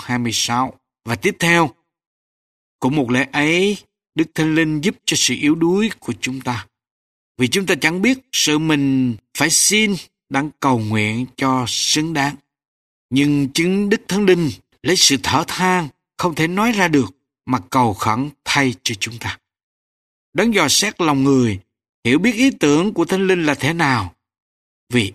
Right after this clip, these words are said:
ấy là theo ý Đức Chúa Trời mà Ngài cầu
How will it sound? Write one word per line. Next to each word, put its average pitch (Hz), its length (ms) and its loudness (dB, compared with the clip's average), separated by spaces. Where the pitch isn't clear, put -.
ấy 180 220 2
là 180 200 0
theo 143 480 0
ý 214 280 2
Đức 233 200 -2
Chúa 214 160 -2
Trời 104 380 0
mà 131 120 2
Ngài 120 200 2
cầu 113 220 0